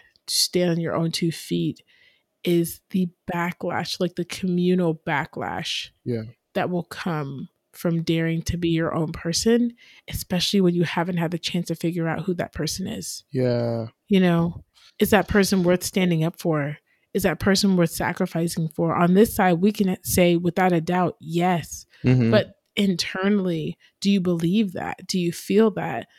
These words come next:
Speaker 1: And so it takes such a risk and such faith. It doesn't matter what, what religious, um,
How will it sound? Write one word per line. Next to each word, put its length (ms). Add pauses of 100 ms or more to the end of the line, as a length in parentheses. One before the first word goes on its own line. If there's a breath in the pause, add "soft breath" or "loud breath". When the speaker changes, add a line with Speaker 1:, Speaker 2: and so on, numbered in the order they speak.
(440 loud breath)
Speaker 1:
And 160
so 100
it 120
takes 340
such 220
a 80
risk 400
and 160
such 240
faith. 400 (1400 soft breath)
It 80
doesn't 260
matter 260
what, 340 (120)
what 240
religious, 720 (460 loud breath)
um, 600